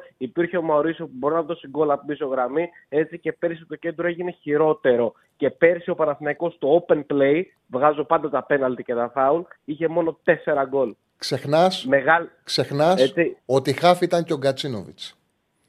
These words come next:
Speaker 2: Και
Speaker 1: Ναι,
Speaker 2: είχες και
Speaker 1: και
Speaker 2: το
Speaker 1: είχε
Speaker 2: κάθε, και είχες και το κάθετο Αλεξανδρόπουλο. Και φύγανε τέσσερις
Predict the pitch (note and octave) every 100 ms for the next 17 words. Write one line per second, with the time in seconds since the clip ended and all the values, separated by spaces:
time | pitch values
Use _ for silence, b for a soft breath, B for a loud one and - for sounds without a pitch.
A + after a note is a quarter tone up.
0 | _ _ - - D#3 E3 D#3 - F3+ D#3
1 | E3 E3+ F#3 D#3+ F3+ F3+ F#3+ F#3 F3 D3+
2 | F#3 F#3 F3+ F3+ D#3+ E3 D3+ E3+ E3+ A2
3 | F2+ F2 b b b C#3 B2 F3 F3+ F3+
4 | D#3+ F3 E3+ F3 F3 G3 - -